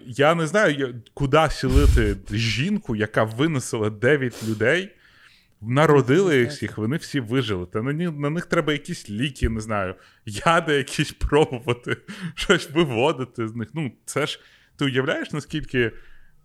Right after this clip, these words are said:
Speaker 1: це здоров'я треба мати?
Speaker 2: А яка то сперма мала бути, слухай?
Speaker 1: С-, факт. Там,
Speaker 2: Ну,
Speaker 1: от цього
Speaker 2: погодься.
Speaker 1: мужика д-
Speaker 2: Ну, погодься.
Speaker 1: Ну, то, дивись,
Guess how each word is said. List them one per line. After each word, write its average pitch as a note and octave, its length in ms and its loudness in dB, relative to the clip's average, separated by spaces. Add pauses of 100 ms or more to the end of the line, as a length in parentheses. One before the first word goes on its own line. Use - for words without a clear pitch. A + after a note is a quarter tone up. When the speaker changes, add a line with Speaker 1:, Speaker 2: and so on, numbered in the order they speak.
(220)
Speaker 1:
це B2 160 0
здоров'я A2+ 500 4
треба F2 240 -2
мати? D#2+ 340 -8 (880)
Speaker 2:
А F3+ 60 -2
яка G#3 180 0
то G3+ 120 -6
сперма C4+ 380 4
мала G3+ 240 0
бути, E3 300 -8
слухай? D#3 440 -10 (480)
Speaker 1:
С-, - 160 -6 (1160)
факт. - 500 -2 (240)
Там, A#2+ 200 4
Speaker 2:
Ну, C3 240 6
Speaker 1:
от - 80 4
цього C#4+ 120 10
Speaker 2:
погодься. D#4+ 260 10
Speaker 1:
мужика E3 220 2
д- A#2+ 160 -8 (140)
Speaker 2:
Ну, D#4+ 200 8
погодься. D#4 720 8
Speaker 1:
Ну, D#4+ 60 8 (120)
то, - 140 4
дивись, - 200 6